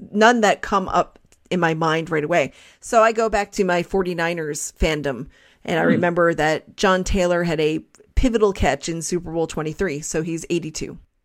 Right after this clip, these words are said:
Speaker 2: There you go.
Speaker 1: So then I'm like, "Okay, so Rick Nash is sixty-one."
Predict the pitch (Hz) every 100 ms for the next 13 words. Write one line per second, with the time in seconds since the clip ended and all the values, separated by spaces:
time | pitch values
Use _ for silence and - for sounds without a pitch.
0 | _ _ _ _ _ _ _ - 113 131
1 | 202 _ _ _ _ _ - 214 202 240
2 | 220 196 196 190 208 208 180 180 165 202
3 | 185 180 196 208 214 185 185 202 190 -
4 | 220 180 147 202